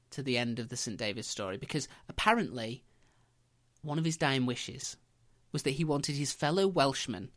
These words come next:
to be given similar warning that they were about to die, 'cause he'd had the chorus of angels, he'd had the heralds, he knew that it was time to get his affairs in order,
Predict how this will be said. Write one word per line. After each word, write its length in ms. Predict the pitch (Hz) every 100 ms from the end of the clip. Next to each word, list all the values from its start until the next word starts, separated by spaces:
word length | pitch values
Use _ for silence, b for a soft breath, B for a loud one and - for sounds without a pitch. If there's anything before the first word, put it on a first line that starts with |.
| b b b b b -
to 80 | -
be 120 | 143
given 400 | 151 135 131 127 -
similar 420 | - - 143 147
warning 540 | 143 147 120 98 95 117 _ _ _ _ -
that 100 | 135
they 140 | 139 127
were 100 | 123
about 280 | 123 113 -
to 100 | 135
die, 360 | 117 95 67 - _ _ _ _ _ _
'cause 160 | - 139
he'd 180 | 143 127
had 360 | 120 110 - - _ _ _ _ _ _ _ _ _ -
the 60 | -
chorus 460 | - 143 123 123
of 80 | 131
angels, 580 | 117 120 123 117 117 113
he'd 180 | 131 117
had 280 | 107 104 - -
the 60 | -
heralds, 520 | - 131 117 113 -
he 180 | - 165
knew 340 | 147 135 131
that 140 | 131 127
it 80 |
was 100 | 127
time 240 | - 117 117
to 80 | -
get 100 | 98
his 100 | 120
affairs 400 | - 120 113 127
in 60 |
order, 320 | 123 117 117